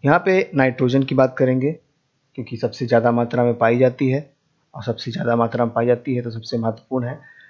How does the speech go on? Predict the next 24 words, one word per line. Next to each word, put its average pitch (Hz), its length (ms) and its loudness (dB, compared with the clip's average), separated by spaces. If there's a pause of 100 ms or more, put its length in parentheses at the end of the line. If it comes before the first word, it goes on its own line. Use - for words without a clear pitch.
(280)
यह 151 120 4
जैविक 139 360 4
रूप 143 140 0
से 143 180 0
निष्क्रिय 123 400 2
और 127 100 8
भारी 110 300 2
गैस 127 280 4
है। - 160 -10 (680)
इसका 147 220 2
चक्रण 147 500 0 (120)
वायुमंडल, 139 720 4 (800)
मृदामंडल 131 580 4
और - 540 -2 (100)
जैवमंडल 123 560 6
में 135 120 2
अलग-अलग 120 500 4
होता 123 280 2
है। 135 240 -2 (920)
और 120 280 2 (880)
राइजोबियम 156 760 2
बैक्टीरिया 127 800 0
जो 120 160 -2
है 107 360 -4